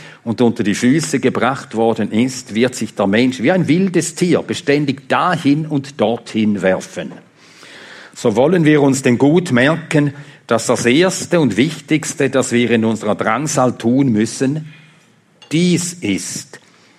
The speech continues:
Wir müssen lernen, uns zu demütigen. Gott besorgt unsere Wohlfahrt, indem er uns demütigt.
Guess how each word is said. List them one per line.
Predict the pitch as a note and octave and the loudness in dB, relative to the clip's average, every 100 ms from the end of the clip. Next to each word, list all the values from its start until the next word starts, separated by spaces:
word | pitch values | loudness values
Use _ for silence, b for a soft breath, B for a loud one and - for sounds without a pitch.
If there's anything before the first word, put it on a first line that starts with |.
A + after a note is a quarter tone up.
| b | b
Wir | - A2+ | 0 2
müssen | B2+ D#3+ - E3 | 4 2 0 0
lernen, | A#2 A2 C3 B2 | 2 2 2 2
uns | A#2 A2 - | 2 -2 -4
zu | G#2 | -4
demütigen. | G#2 G2+ A#2+ A#2+ A2+ G2 E2+ E2 D#2+ B1+ - _ _ _ _ _ - | 0 2 4 6 4 2 -4 -8 -8 -8 -16 _ _ _ _ _ -2
Gott | A#2+ F#3 F3+ - | 0 0 -4 -8
besorgt | A2+ G2 A#2+ A2 D#3 E3+ - | -4 -2 0 2 0 -2 -4
unsere | A#2+ G#2 F#2+ E2+ | -4 -2 -6 -2
Wohlfahrt, | F#2 G2+ B2 - C3 C#3+ D3+ - | 0 2 0 -2 -4 -4 -10 -4
indem | A2 G#2 F#2+ G#2 | -4 -2 -4 -2
er | A#2 | -4
uns | A2 A2 - | -6 -10 -10
demütigt. | E2+ F#2 F#2 D2 - - | -10 -8 -8 -10 -12 -18